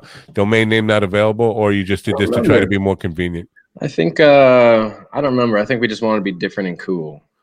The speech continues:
Speaker 1: Yeah.
Speaker 2: <laughs>
Speaker 1: Well, there's nothing wrong with being different and cool.
Speaker 2: <laughs>
Speaker 1: I,
Speaker 2: This
Speaker 1: not that I
Speaker 2: M D R N, yeah, and that's
Speaker 1: not
Speaker 2: our social media as well, as at this M D R N. Uh,
Speaker 1: Yeah. I wouldn't know about being, uh, different. Well,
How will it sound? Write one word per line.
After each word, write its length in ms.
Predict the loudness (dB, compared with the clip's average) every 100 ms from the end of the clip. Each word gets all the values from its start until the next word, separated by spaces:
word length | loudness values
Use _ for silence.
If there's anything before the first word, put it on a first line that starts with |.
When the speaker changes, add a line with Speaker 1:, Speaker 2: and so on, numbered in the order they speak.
| _ _ _ -2
Speaker 1:
Yeah. 300 | 2 4 2
Speaker 2:
<laughs> 60 | 0 -6 -8 -8 -12 _ _ _ _
Speaker 1:
Well, 360 | 4 6 6 4
there's 240 | 2 2
nothing 240 | 2 2 2
wrong 160 | 0
with 100 | 0
being 160 | -2 -2
different 280 | -4 -6 -6
and 60 |
cool. 140 | 0 2
Speaker 2:
<laughs> 540 | 2 0 -2 -4 -4 -6 -6 -10 -6 0
Speaker 1:
I, 120 | 2
Speaker 2:
This 140 | 4
Speaker 1:
not 100 | 6
that 140 | 6 6
I 40 |
Speaker 2:
M 60 | 6
D 80 |
R 120 | 4 4
N, 100 | 4
yeah, 200 | 4 2 -2 -2
and 140 | 2
that's 160 | 4 4
Speaker 1:
not 40 |
Speaker 2:
our 60 | 2
social 200 | 0 -4 -2
media 340 | 2 4 4
as 120 | 2
well, 140 | 0 -2
as 100 | -2
at 280 | -2 -2 -4
this 200 | -8 -6
M 200 | -6 -6
D 140 | -4
R 180 | -4 -4
N. 280 | -6 -10 -12 -18 -20 _ -8
Uh, 40 |
Speaker 1:
Yeah. 280 | -4 -4 -6 _ _ _
I 140 | -2 2
wouldn't 240 | 2 2
know 160 | 2 2
about 280 | 4 2 2
being, 340 | 2 2 2
uh, 300 | 2 2 0 -4 -8
different. 420 | -8 -6 -8 -2
Well, 260 | 2 2